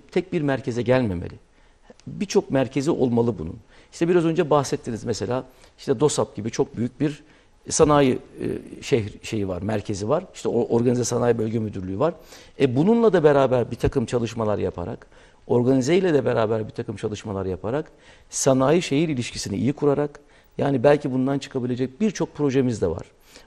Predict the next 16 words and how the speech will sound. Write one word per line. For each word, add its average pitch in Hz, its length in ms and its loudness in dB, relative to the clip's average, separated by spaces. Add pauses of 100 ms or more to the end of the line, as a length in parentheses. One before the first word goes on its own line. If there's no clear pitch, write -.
Onu 180 300 2 (220)
yeri 156 180 2
geldiğinde 135 600 2 (180)
<clears throat> 165 360 0
daha 147 180 4
ileriki 120 400 0
belki 110 220 -4
programlarda 104 720 -4
bahsedeceğiz. 101 560 -4 (280)
Aday 120 180 6
olduğumuzda 139 460 2
da 139 100 0
belki 120 220 -4
projelerimizi 110 580 -4
bahsederken 104 640 -4
bahsedeceğiz. 95 560 -6